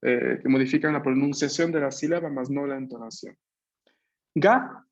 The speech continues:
pequeño tsu, sílaba ko, y luego vocal u.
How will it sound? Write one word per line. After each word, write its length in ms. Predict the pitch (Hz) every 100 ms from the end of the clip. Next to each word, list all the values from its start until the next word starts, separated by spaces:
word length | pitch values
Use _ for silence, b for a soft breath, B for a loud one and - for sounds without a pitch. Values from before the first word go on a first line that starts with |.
| _ _ _ _ _ _
pequeño 400 | 175 180 208 240
tsu, 500 | 247 - 202 269 - _ _
sílaba 520 | - 165 139 143 208
ko, 420 | 147 165 - - _ _ _ _
y 80 | -
luego 480 | 151 151 151 151 -
vocal 460 | - 131 127 127 -
u. 260 | - 127 131